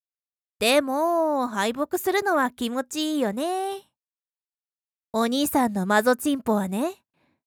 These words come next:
アナルの快感を覚え込まされちゃったんだよ。こうやって、何度も何度も佐藤のアナルで射精させて、お兄さんのこと、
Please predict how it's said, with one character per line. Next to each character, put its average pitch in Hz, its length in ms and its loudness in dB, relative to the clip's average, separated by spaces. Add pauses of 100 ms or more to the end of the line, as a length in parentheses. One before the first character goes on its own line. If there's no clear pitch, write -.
(260)
ア 359 100 6
ナ 403 160 6
ル 381 140 6
の 247 140 2
快 262 280 0
感 320 340 6
を 285 240 4
覚 240 200 8
え 349 60 6
込 392 160 4
ま 403 120 4
さ 453 140 6
れ 453 100 4
ち - 80 -10
ゃ 392 60 2
っ 339 60 0
た 277 180 0
ん 247 60 -8
だ 220 100 -2
よ。 262 360 0 (760)
こ 208 300 4
う 220 60 4
や 208 160 0
っ - 60 -14 (180)
て、 294 300 -4 (840)
何 277 420 4
度 240 160 2
も 202 180 -4
何 311 320 0
度 349 160 4
も 277 240 -2 (420)
佐 320 140 6
藤 294 340 6
の 220 160 2
ア 254 60 0
ナ 294 140 0
ル 269 100 0
で 208 140 -4
射 226 200 -6
精 285 280 2
さ 294 160 -6
せ 302 180 -2
て、 339 380 -6 (1080)
お 262 140 4
兄 339 180 0
さ 349 200 2
ん 311 40 -2
の 277 100 -2
こ 226 140 -4
と、 277 260 2